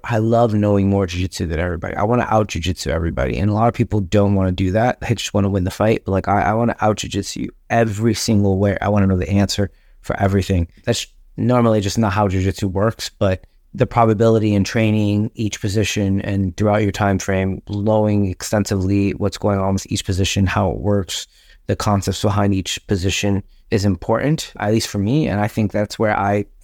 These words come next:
differentiate from a lot of other people's. I, I go down this route of trying to know everything and then restudying positions so that I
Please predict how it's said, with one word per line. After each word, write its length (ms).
differentiate 800
from 180
a 60
lot 160
of 80
other 120
people's. 500
I, 320
I 160
go 180
down 240
this 180
route 280
of 240
trying 480
to 420
know 420
everything 720
and 140
then 140
restudying 680
positions 560
so 180
that 160
I 180